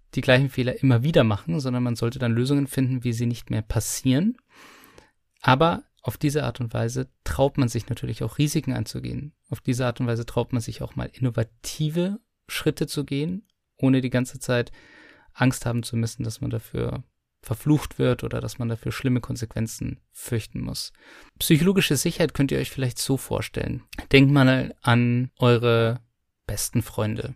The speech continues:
Traut ihr euch, bei denen eure Meinung zu sagen, Kritik zu äußern? Traut ihr euch auch, bei denen Fehler zuzugeben? Vielleicht lacht ihr sogar gemeinsam über Fehler.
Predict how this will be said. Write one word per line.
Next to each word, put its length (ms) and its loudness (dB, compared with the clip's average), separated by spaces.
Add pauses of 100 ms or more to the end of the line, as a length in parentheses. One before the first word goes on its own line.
Traut 280 4
ihr 100 2
euch, 220 0
bei 100 2
denen 680 -2 (180)
eure 180 2
Meinung 360 0
zu 140 -6
sagen, 480 -4
Kritik 420 -6
zu 140 -4
äußern? 560 -6
Traut 260 0
ihr 120 0
euch 280 -4
auch, 540 -6 (180)
bei 120 0
denen 180 0
Fehler 340 0
zuzugeben? 720 -6
Vielleicht 340 -12
lacht 220 -6
ihr 80 2
sogar 200 -2
gemeinsam 440 -4
über 140 -4
Fehler. 340 -6